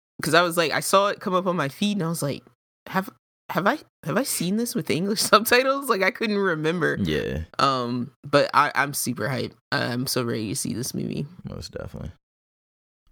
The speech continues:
Speaker 2: Um, so that is good. And I don't know, is this gonna be the sub or the dub?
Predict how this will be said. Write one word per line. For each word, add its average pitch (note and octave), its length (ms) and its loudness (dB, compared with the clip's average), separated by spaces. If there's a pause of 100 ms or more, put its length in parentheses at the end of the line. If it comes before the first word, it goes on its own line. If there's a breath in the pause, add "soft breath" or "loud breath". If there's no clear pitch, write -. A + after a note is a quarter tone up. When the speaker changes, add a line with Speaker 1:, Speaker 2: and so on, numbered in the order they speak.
Speaker 2:
Um, G1+ 460 -10
so G#1+ 600 -10 (140)
that D#2 320 -4
is D#2 300 -6 (120)
good. E2+ 320 -2
And C#2 160 -2
I D2+ 180 0
don't G#2 280 0
know, G#2+ 200 0
is E2+ 180 0
this G#2 180 -2
gonna A#2+ 200 0
be A2+ 220 0
the C#2 160 -2
sub G2+ 320 -2
or D3 60 -4
the C#2 140 -4
dub? C#2 380 -4